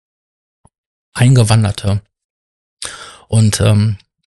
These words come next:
ich kann mir gut vorstellen, dass das da, ähm, nicht besonders gut ankommt, wenn da so ein Fragebogen umgehen würde. Weil ich krieg das ja mit, ähm, wie da die Sozialisation ist und vor allen Dingen, wie auch da das Empfinden ist.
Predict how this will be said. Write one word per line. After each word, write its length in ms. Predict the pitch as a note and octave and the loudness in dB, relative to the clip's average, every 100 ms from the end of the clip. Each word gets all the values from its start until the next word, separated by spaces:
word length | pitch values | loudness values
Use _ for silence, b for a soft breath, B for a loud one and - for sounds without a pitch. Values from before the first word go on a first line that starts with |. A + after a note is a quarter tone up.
| _ | _
ich 160 | - - | -6 0
kann 140 | C3+ | 4
mir 80 | C#3 | 4
gut 180 | B2+ D3+ | 4 0
vorstellen, 460 | - B2+ - G#2+ G#2 | 2 0 2 0 2
dass 160 | G#2 | 0
das 140 | G2+ - | -2 -2
da, 440 | G2 G2+ D#2+ G2 | 0 0 0 -2
ähm, 160 | F#2+ F#2+ | -4 -4
nicht 160 | A#2+ | -6
besonders 360 | - A2 A2 G2+ | -4 -2 0 -2
gut 140 | G#2 | -6
ankommt, 440 | - A2+ - A2 G#2 | -4 -4 -4 -6 -4
wenn 60 | |
da 80 | G#2 | -4
so 120 | - | -4
ein 40 | F2+ | -6
Fragebogen 580 | - A2 G#2+ F#2 E2+ E2 | -2 0 0 -2 -8 -8
umgehen 480 | F#2+ E2+ E2+ E2+ - | -8 -8 -8 -8 -8
würde. 340 | E2 E2+ E2+ - B B B B B | -6 -6 -10 -12 B B B B B
Weil 140 | G2 | -2
ich 100 | G2+ | -2
krieg 200 | - A#2 | -2 -4
das 180 | - - | -2 -2
ja 100 | G2 | 0
mit, 280 | G#2 A#2+ - | 2 0 0
ähm, 400 | E2 F#2+ F2+ F#2+ _ B B B B B B _ | -2 -2 -4 -10 _ B B B B B B _
wie 260 | G2 G2+ | -4 -4
da 180 | G2+ G#2 | 0 2
die 120 | G#2+ | 2
Sozialisation 1080 | G2 G#2 - G2+ G2+ F#2+ G2 - G#2 G2+ A2+ | 2 2 0 0 0 0 -2 -2 0 2 2
ist 180 | G2+ - | 2 0
und 100 | G2 | -4
vor 120 | - | -2
allen 120 | F2+ | -2
Dingen, 180 | G2+ G2 | 0 -2
wie 60 | G2+ | -2
auch 160 | D#2 - | -4 -4
da 100 | G2 | -6
das 200 | F2+ - | -4 -6
Empfinden 500 | F#2 - A2 F#2 - | -6 0 0 0 -4
ist. 300 | - - | -8 -8